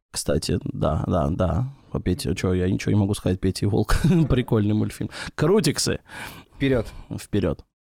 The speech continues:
Speaker 2: Такой вам спойлер маленький, да, это всё шутка, конечно. Мы с Ромой договорились, что обсудим черепашек, потому что он просто фанатик, поклонник, адепт, э, церкви черепашек-ниндзя. Я люблю черепашек, э, как детское воспоминание, но вообще не фанат.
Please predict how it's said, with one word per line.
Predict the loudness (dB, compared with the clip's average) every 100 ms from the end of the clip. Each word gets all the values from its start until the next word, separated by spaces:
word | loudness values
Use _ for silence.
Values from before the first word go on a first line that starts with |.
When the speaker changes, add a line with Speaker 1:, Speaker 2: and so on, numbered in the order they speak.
| _
Speaker 2:
Такой | -4 0 0
вам | 0
спойлер | -2 -2 0 0
маленький, | 0 0 -2 -2
да, | 0 0
это | 0 -2
всё | 0 0
шутка, | 0 -2 -6
конечно. | -4 0 0 0 0
Мы | 0 2 0
с | 0
Ромой | 0 0
договорились, | 0 2 2 0
что | -4
обсудим | -4 0 0
черепашек, | -2 -2 -2 -2 -4
потому | -2 -2 -2
что | -2 -2
он | -2
просто | -2 -4 -2 -2 -2
фанатик, | 0 0 0 -2 -4 -4
поклонник, | -4 0 2 2 0 -2
адепт, | 0 -2 -2 -2 0
э, | 0 0
церкви | 0 -2 -2 -4
черепашек-ниндзя. | -2 -4 -2 -4 -2 -2 0 2 2 0 -4 _ _
Я | -6 0 2 4 4 2
люблю | 2 0 -2
черепашек, | -2 -4 -2 -2 -2 -8 -6
э, | -2 -2 -2
как | -4 -8 -4
детское | -4 -4 -4
воспоминание, | -6 -6 -4 -2 -2 0 -2 -2
но | -2 -2 -2
вообще | -4 -4 -4
не | -2
фанат. | -2 -2 -2 -6